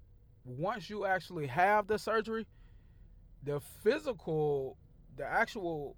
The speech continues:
like, physical pain, the physical part is not the kicker.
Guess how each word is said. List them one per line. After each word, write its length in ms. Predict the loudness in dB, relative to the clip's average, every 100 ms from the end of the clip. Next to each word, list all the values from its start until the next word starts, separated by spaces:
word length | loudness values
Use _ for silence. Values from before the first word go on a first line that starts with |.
| -14
like, 320 | -10 -8 -10
physical 500 | -2 0 0 -2 -4
pain, 520 | -2 -4 -4 -6 -6
the 100 | -6
physical 520 | -6 -4 -6 -4 -2 0
part 480 | 6 8 8 6 -2 -4
is 640 | 2 2 2 -2 -8 -12 -14 -18 -20 -20 -20 -8
not 340 | 2 4 4
the 100 | -2
kicker. 420 | 0 0 2 -2